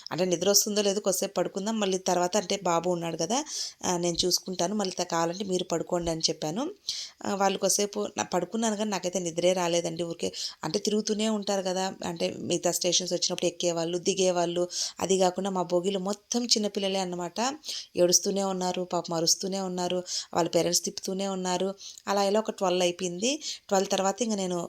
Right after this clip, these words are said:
రోజాకు చెప్పాను, "నువ్వు వెళ్ళి పడుకో కొద్దిసేపు, నేను చూసుకుంటాను బాబునని." అంటే బాబు నిద్రపోతున్నాడు కానీ, కానీ మనం ఇంట్లో, ఆ, పడుకున్నంత ఏమంటారు, అంత రిలాక్స్‌గా పడుకోలేం కదా. పాప, బాబుని పడుకోబెట్టేసి,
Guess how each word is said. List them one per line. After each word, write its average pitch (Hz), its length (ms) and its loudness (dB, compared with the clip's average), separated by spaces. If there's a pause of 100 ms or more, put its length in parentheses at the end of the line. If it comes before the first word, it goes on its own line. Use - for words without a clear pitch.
(120)
రోజాకు 175 380 2
చెప్పాను, 175 260 0
"నువ్వు 165 120 0
వెళ్ళి 160 140 2
పడుకో 170 300 0
కొద్దిసేపు, 170 420 -2
నేను 190 220 0
చూసుకుంటాను 170 500 0
బాబునని." 165 580 -2 (300)
అంటే 240 140 2
బాబు 180 340 2
నిద్రపోతున్నాడు 208 760 0
కానీ, 208 320 -2 (340)
కానీ 226 380 2 (720)
మనం 196 200 0
ఇంట్లో, 196 420 2 (140)
ఆ, 180 120 2
పడుకున్నంత 175 560 0
ఏమంటారు, 170 720 0 (280)
అంత 175 140 2
రిలాక్స్‌గా 175 440 4
పడుకోలేం 175 480 2
కదా. 165 240 0
పాప, 160 240 0 (100)
బాబుని 165 280 2
పడుకోబెట్టేసి, 165 800 0